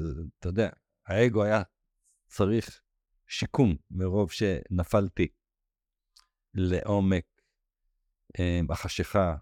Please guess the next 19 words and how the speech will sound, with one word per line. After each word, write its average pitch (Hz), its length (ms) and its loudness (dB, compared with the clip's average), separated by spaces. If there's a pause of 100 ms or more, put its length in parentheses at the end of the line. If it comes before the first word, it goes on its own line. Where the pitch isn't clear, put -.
(140)
לאותו 87 600 0
בור 90 520 0 (140)
שאתה - 260 -4
מכיר 87 380 0
ומדבר, 85 560 0 (520)
לאותו 95 340 0
מקום 98 540 0
שאנחנו 95 400 -4
יודעים 95 180 -2
שהוא 90 240 -4
קיים 107 540 0
עלי 98 300 0
אדמות 95 600 -2
והוא 90 320 -2
גיהנום 87 560 -2 (1300)
וחשיכה 87 480 -2
מוחלטת, 87 680 -4
למקום 85 400 -2
שאין, 92 840 -4